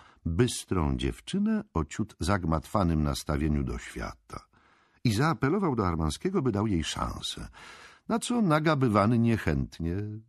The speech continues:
przystał. Palmgren potraktowałby odmowę jako zachętę do zwielokrotnień starań. Najprościej więc było od razu powiedzieć tak. Armanski wiedział nie tylko, że adwokat poświęca swój czas trudnej młodzieży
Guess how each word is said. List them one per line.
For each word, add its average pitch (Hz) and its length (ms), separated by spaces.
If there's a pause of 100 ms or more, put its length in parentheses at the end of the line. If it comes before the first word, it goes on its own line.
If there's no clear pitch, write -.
(200)
przystał. - 880 (720)
Palmgren 190 720
potraktowałby 131 760
odmowę 113 400
jako 104 220
zachętę 104 480
do 92 120
zwielokrotnień 87 760
starań. 60 500 (500)
Najprościej 160 460
więc 135 180
było 127 260
od 98 100
razu 95 260
powiedzieć 73 500 (160)
tak. - 260 (920)
Armanski 180 460
wiedział 131 280
nie 80 180
tylko, 110 380
że 69 140
adwokat 73 420
poświęca 76 440
swój 71 220
czas 78 200
trudnej 76 380
młodzieży 73 540